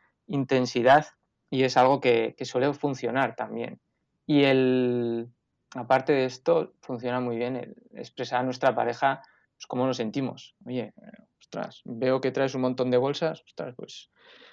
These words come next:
eh, siento que estas bolsas, uf, me parece que es un gasto grande. Y preguntarle también, oye, ¿estos regalos para quién es? ¿Por qué has hecho esto? Tal. Y en vez de ir y ir a la yugular, ¿no? De primeras,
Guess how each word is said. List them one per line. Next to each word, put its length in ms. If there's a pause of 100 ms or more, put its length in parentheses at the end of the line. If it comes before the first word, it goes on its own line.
(100)
eh, 220
siento 600
que 360
estas 300
bolsas, 580
uf, 400
me 300
parece 320
que 80
es 60
un 120
gasto 320
grande. 460 (240)
Y 140
preguntarle 680
también, 300
oye, 280 (360)
¿estos 280
regalos 340
para 200
quién 220
es? 420
¿Por 180
qué 80
has 160
hecho 240
esto? 380
Tal. 300 (760)
Y 540
en 180
vez 120
de 200
ir 180
y 340
ir 220
a 80
la 100
yugular, 680
¿no? 340
De 140
primeras, 680